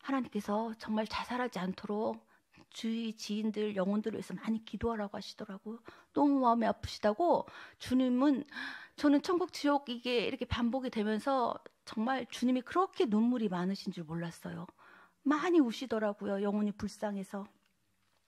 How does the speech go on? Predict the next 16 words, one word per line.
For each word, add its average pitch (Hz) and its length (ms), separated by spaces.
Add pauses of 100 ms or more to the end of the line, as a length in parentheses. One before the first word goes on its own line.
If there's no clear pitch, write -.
(420)
그래서 202 440
여러분도 208 580
정말 202 300
영혼 226 380 (320)
많이 285 160
많이 233 220
사랑하시는 269 580
마음으로, 190 680 (260)
그리고 254 200
본인도 240 460
신앙생활 214 600
주님 214 200
앞에 190 240
예쁘게 214 460
잘하시는 190 480
것을 233 420